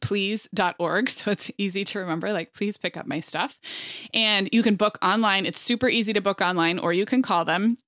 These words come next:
Usually when I book online, it books about a week to two weeks out. Um, I've heard that if you call the phone number, they'll be there within two days. But I actually, it's one of the reasons it's working is it gives me a deadline of, like, a week to ten days out.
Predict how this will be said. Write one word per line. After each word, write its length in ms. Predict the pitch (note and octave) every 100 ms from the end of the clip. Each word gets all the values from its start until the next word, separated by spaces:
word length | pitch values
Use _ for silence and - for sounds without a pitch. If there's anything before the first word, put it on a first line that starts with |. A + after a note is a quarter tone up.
| _ _ _ -
Usually 360 | G#3 A3+ A#3+ B3+
when 100 | B3
I 80 | A3+
book 220 | G#3 G#3
online, 280 | F#3+ F3+ F#3+
it 120 | F3+
books 240 | F#3+ -
about 500 | F3+ - F3+ F#3+ A#3
a 60 | G3+
week 480 | F#3 F3+ G#3+ B3+ B3+
to 100 | A#3
two 240 | G#3+ A#3 G#3+
weeks 280 | G3+ F#3+ -
out. 380 | F3 F#3 D#4 D#4 - - - -
Um, 200 | A3 G#3+
I've 180 | A3 A3+
heard 200 | C#4+ F#4+
that 80 | F#4
if 120 | B3
you 60 | G#3
call 200 | G#3+ G3+
the 80 |
phone 220 | F3+ G3+ G3
number, 180 | F#3
they'll 140 | F3 E3+
be 140 | F3+
there 160 | F#3 E3+
within 280 | E3+ E3+ D#3
two 160 | -
days. 280 | E3 D#3 -
But 180 | F#3+ -
I 220 | G3 A#3
actually, 540 | - G#3 - G#3 G3 F#3
it's 120 | G3
one 140 | B3
of 60 | B3
the 60 |
reasons 260 | A3 G3+ F#3+
it's 160 | F3 -
working 340 | G3+ G3+ F#3+
is 140 | F3
it 160 | F3 E3+
gives 260 | G3+ G3+ G#3
me 100 | G3+
a 60 |
deadline 480 | F3 E3+ F3 F#3 F#3
of, 100 | E3+
like, 160 | E3 E3+
a 60 |
week 280 | E3+ F3+ F#3+
to 120 | -
ten 280 | F#3+ - F#3
days 200 | E3+ D3
out. 400 | - D#3 F#3+ A#3+